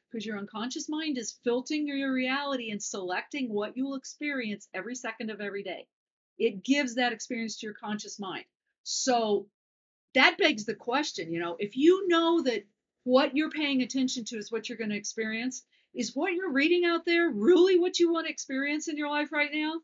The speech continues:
As curious and addictive as we all may be, I just think the answer is no, because that is not what we wanna experience. I don't know about you, but I want peace, harmony.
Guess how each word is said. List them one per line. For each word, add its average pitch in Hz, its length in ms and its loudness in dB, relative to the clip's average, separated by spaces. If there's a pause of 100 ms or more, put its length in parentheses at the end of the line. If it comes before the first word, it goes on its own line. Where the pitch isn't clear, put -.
(760)
As 233 220 -2
curious 339 720 -4
and 277 140 -6
addictive 233 480 -8
as 175 200 -10
we 185 180 -8
all 190 200 -12
may 190 220 -14
be, 196 420 -12 (560)
I 349 80 -10
just - 300 -12
think 320 180 -8
the 240 220 -6
answer 233 200 -10
is 196 140 -12
no, 185 220 -8
because - 400 -10
that 277 240 -8
is 180 280 -10
not 185 380 -2
what 180 160 -4
we 180 100 -2
wanna 165 220 -6
experience. 156 600 -12
I 196 100 -10
don't 285 80 -8
know 339 80 -4
about 277 180 -8
you, 269 140 -4
but 208 140 -8
I 254 80 -6
want 302 260 -10
peace, 277 460 -6
harmony. 233 480 -8